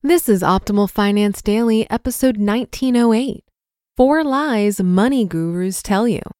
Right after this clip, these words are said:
by Christine Luken of Christine Luken dot com. And I'm your host and personal finance enthusiast, Diana Merriam.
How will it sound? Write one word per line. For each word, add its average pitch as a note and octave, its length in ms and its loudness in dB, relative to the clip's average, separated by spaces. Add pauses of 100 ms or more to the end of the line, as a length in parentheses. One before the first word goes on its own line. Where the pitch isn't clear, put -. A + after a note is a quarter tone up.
(440)
by F3+ 140 -4
Christine F3+ 600 -4
Luken G3 640 -2
of F#3 160 -6
Christine C#4 600 -4
Luken G#3+ 360 2
dot F3 220 -2
com. - 460 -10 (580)
And B3 100 -2
I'm D#4 180 0
your G3+ 140 0
host C4 480 -6
and A3+ 180 -4
personal C4+ 460 -6
finance B3+ 500 -6
enthusiast, A#3 840 -2
Diana A3+ 340 2
Merriam. G3+ 580 0